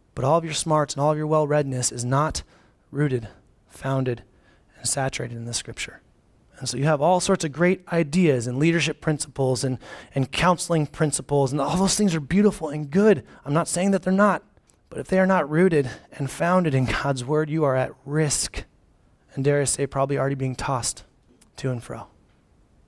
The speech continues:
So the question that begs itself is, when you're confronted with truth, how do you receive it? Uh, maybe that, you know, someone that confronted you with truth before, like, how did you receive it?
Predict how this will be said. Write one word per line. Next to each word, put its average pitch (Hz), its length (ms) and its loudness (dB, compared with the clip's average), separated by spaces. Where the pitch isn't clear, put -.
So 131 260 -2
the 135 80 -4
question 147 320 -2
that 139 60 0
begs 147 240 2
itself 127 300 -4
is, 127 240 -2
when 135 160 2
you're 156 120 4
confronted 175 480 2
with 165 180 2
truth, 156 520 -2
how - 180 -4
do 147 80 0
you 151 60 -2
receive 160 340 -2
it? - 120 -8
Uh, - 60 -20
maybe 160 240 2
that, 170 320 2
you 156 100 0
know, - 440 -6
someone 156 320 0
that 151 100 0
confronted 165 460 0
you 165 120 4
with 151 120 0
truth - 280 -2
before, 147 480 0
like, 139 260 -2
how 147 240 0
did 160 180 -4
you 175 120 2
receive 185 400 0
it? - 120 -20